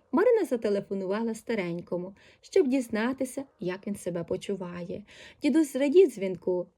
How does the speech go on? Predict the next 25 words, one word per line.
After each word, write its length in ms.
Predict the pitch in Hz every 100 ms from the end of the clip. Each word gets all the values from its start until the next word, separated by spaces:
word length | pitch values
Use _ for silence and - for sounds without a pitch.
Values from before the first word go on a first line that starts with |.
| -
і 120 | 208
знову 600 | 170 190 185 220 262 277
запросив 560 | 220 170 190 - 190 185
її 140 | 190
до 140 | 185
себе. 560 | 220 - 185 165 180 170 - _ -
«Доню, 500 | 214 196 175 175 - _
приїзди, 640 | 370 349 359 - 233 180 - - - -
допоможеш 520 | 277 403 508 339 -
мені 160 | 202 190
по 100 | 202
господарству, 920 | 208 - 214 196 240 339 - 254 262 _ -
та 80 | 480
й 40 |
сама 440 | 466 - 180 180
відпочинеш. 760 | 262 - 262 262 262 262 233 226 - _ _ -
А 100 | 262
ще», — 220 | - 415 508 _ -
додав 280 | 214 196 175
він 180 | 196 233
хитро, 480 | 185 175 - 175 233 - - - -
«ну, 360 | 339 359 311 233 226
той 220 | - 269 262
чоловік 480 | - 320 330 233
Василь, 480 | 240 269 - 196 175